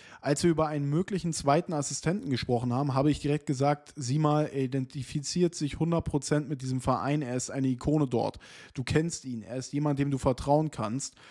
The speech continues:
und er hat das Mindset eines Trainers.“ Er möchte anderen helfen und dabei auch selbst besser werden. Das ist der beste Mix. Hört sich nicht, finde ich, so mega nach, ja, jetzt geben wir mal Patrick Ebert, weil er mal eine Legende bei uns war, einen Job.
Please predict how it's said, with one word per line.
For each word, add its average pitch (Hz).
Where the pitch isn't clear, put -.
und 131
er 131
hat 131
das 127
Mindset 139
eines 135
Trainers.“ 170
Er 131
möchte 151
anderen 131
helfen 151
und 143
dabei 135
auch 131
selbst 135
besser 107
werden. 95
Das 113
ist 147
der 139
beste 127
Mix. 135
Hört 139
sich 151
nicht, 156
finde 170
ich, 156
so 151
mega 147
nach, 135
ja, 123
jetzt -
geben 147
wir 143
mal 135
Patrick 139
Ebert, 151
weil 135
er 139
mal 135
eine 131
Legende 131
bei 139
uns 131
war, 131
einen 127
Job. 147